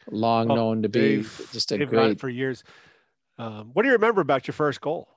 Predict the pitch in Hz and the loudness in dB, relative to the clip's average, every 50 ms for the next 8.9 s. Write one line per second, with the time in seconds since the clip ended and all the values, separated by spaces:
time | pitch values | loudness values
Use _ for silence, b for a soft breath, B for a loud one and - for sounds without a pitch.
0 | _ _ 127 120 120 123 117 117 120 - 147 139 123 107 - 127 139 151 160 156 | _ _ -8 -8 -6 -8 -8 -10 -10 -6 -4 -4 -4 -4 -4 -2 -2 0 0 0
1 | 147 117 110 110 113 107 98 - - 131 107 104 101 101 104 113 - 117 - - | 0 -2 -4 -6 -8 -12 -12 -12 -10 -10 -10 -10 -12 -16 -20 -20 -20 -20 -10 -8
2 | 170 151 131 104 123 135 131 120 - - 117 101 - 135 143 139 127 120 113 107 | -4 -4 -4 0 0 0 0 0 0 -4 -8 -6 -4 -6 -4 -4 -4 -6 -6 -6
3 | 104 113 135 151 - 120 - 165 151 147 131 - - - 147 180 - - - - | -4 -4 -4 -4 -4 -2 0 2 2 2 0 -2 -2 0 0 0 0 -2 -10 -20
4 | - _ _ _ _ _ _ _ _ - _ _ - 131 143 135 - - - 160 | -20 _ _ _ _ _ _ _ _ -20 _ _ -2 -2 0 0 -2 -4 0 0
5 | 156 156 160 165 185 175 - - _ _ b b b b - 185 180 - - 160 | 2 4 4 4 2 0 -2 -8 _ _ b b b b -2 -2 -2 0 -2 -2
6 | 165 165 160 170 160 - 170 160 160 165 156 139 135 135 - - 165 151 156 147 | -2 -2 -4 -6 -8 -6 -6 -6 -4 -4 -4 -4 -4 -4 -4 -4 -4 -4 -4 -6
7 | 143 139 139 131 - - 127 123 123 123 123 - - - 117 120 127 131 127 127 | -6 -8 -8 -10 -8 -6 -6 -4 -4 -6 -6 -8 -10 -10 -8 -8 -6 -8 -8 -8
8 | 131 127 - _ _ 156 135 135 123 120 113 113 104 - - - - | -10 -10 -12 _ _ -18 -16 -14 -14 -12 -14 -12 -12 -12 -14 -14 -16